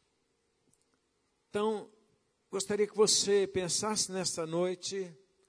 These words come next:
sobre essa questão de hábitos.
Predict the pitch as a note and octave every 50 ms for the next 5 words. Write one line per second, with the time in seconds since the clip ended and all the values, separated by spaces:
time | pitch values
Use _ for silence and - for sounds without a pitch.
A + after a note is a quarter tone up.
0 | _ _ _ _ - - - - F#3 F#3 F3+ F#3+ F3 - - F#3 - - F#3+ F3+
1 | D3 - - - - F#3 F3+ F#3 F#3+ F#3+ F3 - E3 F#3 F#3 F3 D#3 - _ _
2 | _ _ _ _ _ D#3+ E3+ F3 D#3+ C#3+ D3 C3+ - - - A#2+ G2+ - - -
3 | - - - - - -